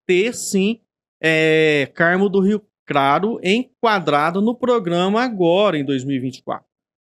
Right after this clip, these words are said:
Pra isso, a gente tem a portaria do Ministério das Cidades, a quatorze dezesseis, onde traz um novo programa, o FINIS Sub cinquenta, que é justamente para, é, atender essas cidades abaixo de cinquenta mil habitantes.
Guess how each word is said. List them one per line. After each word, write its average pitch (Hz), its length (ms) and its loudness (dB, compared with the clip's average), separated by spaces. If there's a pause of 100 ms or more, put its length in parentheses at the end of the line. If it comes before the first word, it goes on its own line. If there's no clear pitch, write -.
(180)
Pra 151 120 2
isso, 190 160 0
a - 20 0
gente 202 240 -2
tem 190 140 -2
a 175 80 0
portaria 165 640 0
do 147 60 -4
Ministério 135 360 -4
das 139 140 -8
Cidades, 165 400 -2
a 156 60 -6
quatorze 131 560 -8
dezesseis, 190 840 -4 (500)
onde 175 360 0
traz 175 340 0
um 214 100 2
novo 226 320 0
programa, 175 540 0
o 143 240 -4
FINIS 220 680 0 (220)
Sub 254 580 -2
cinquenta, 208 720 -4 (340)
que 185 100 -2
é 196 60 2
justamente 220 960 -2 (120)
para, 190 520 0 (320)
é, 160 80 0
atender 208 840 0
essas 185 320 -2
cidades 160 580 0
abaixo 180 640 0
de 190 100 -6
cinquenta 185 640 -4
mil 160 240 -2
habitantes. 190 640 -4